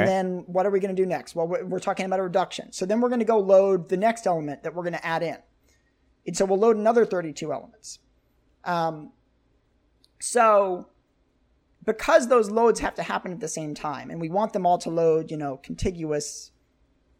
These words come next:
Speaker 2: data, well, and in fact, that they have to, um, w-, which elements should thread zero be, be adding up?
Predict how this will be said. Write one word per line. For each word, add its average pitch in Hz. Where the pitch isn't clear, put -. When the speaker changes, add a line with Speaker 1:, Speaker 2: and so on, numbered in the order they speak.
Speaker 2:
data, 127
well, 156
and 143
in 151
fact, 143
that 135
they 143
have 180
to, 101
um, 175
w-, 170
which 208
elements 220
should 196
thread 196
zero 185
be, 165
be 165
adding 165
up? -